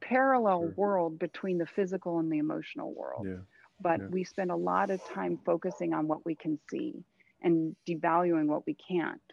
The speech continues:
Speaker 1: because
Speaker 2: Yeah.
Speaker 1: it can't be measured. But yet it actually is that that's driving the other system.
Speaker 2: Yeah, no, it's so
Speaker 1: So,
Speaker 2: true. Well said.
Speaker 1: um, so anyway,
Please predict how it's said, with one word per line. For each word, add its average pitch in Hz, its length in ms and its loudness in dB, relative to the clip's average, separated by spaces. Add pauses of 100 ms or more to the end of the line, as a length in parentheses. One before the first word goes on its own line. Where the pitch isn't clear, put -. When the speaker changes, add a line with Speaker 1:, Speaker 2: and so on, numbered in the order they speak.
(120)
Speaker 1:
because 156 500 -4
Speaker 2:
Yeah. 90 140 -10 (180)
Speaker 1:
it - 140 -4
can't - 220 -4
be 160 100 4
measured. - 500 0 (400)
But - 160 -6
yet 165 260 2 (100)
it - 240 -2
actually 170 520 -2
is 143 140 0 (100)
that 175 300 4
that's - 220 -4
driving 147 480 4
the 117 140 -4
other - 180 -6
system. - 460 -8 (600)
Speaker 2:
Yeah, 98 140 -10 (340)
no, 110 260 2
it's 107 180 -6
so 110 220 -2
Speaker 1:
So, 180 60 2
Speaker 2:
true. 151 260 2 (500)
Well 113 180 -6
said. 160 180 2
Speaker 1:
um, 175 320 -2 (1200)
so 165 460 4 (400)
anyway, 156 640 2